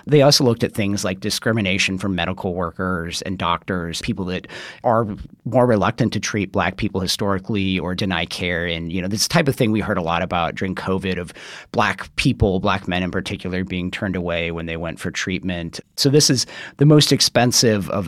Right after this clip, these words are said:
of the compensation categories they're looking at, but it's really the lifetime of, of health harms that Black people suffer. And the, the life expectancy of Black people in California is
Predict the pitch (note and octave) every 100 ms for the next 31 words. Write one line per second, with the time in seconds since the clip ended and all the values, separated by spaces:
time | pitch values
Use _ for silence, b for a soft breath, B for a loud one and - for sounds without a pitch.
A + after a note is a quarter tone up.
0 | - G2 G2 - G2 G#2 - F#2 - F2+
1 | F2+ F2+ E2+ F2 E2+ - F2+ F2 F#2 F2+
2 | E2 E2+ F#2 F2+ - A#2 G#2+ G2 F2+ F#2
3 | F2+ - E2 D#2+ D#2+ D#2+ E2+ D#2+ - F2+
4 | - E2+ - F2 E2 D#2+ - A1+ F2+ E2+
5 | - G2+ G2+ F2+ F#2+ - E3+ - A2+ G2+
6 | G2 F#2+ B B B - F#2 - C#3 A#2+
7 | C3 - A#2+ - A2+ B2 A2 - G2+ E2+
8 | F#2+ F2 - G#2+ F#2 F#2 F2+ F#2 F#2 -
9 | G#2 G2+ F2+